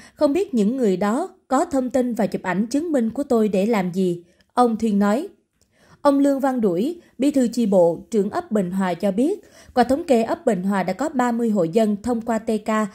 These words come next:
và hai người khác giới thiệu lên thành phố Rạch Giá nhận tiền hỗ trợ. Thực tế, K và hai người khác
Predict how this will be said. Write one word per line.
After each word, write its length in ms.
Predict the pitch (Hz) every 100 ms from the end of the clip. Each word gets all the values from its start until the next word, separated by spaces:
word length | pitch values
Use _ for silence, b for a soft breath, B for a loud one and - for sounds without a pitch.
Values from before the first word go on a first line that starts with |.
| B B
và 120 | 240
hai 220 | 226 269 262
người 180 | 220
khác 300 | 175 269 339
giới 140 | - 311
thiệu 240 | 254 180
lên 200 | 190 214
thành 180 | 208 175
phố 140 | 262
Rạch 240 | 330 196 -
Giá 180 | 208 311
nhận 240 | 277 170
tiền 180 | 208 180
hỗ 140 | 190
trợ. 300 | 226 202 165 165 B B B
Thực 180 | - 262
tế, 140 | 285 359
K 300 | 311 285 277
và 120 | 196
hai 200 | 185 240
người 200 | 226 170
khác 240 | 240 320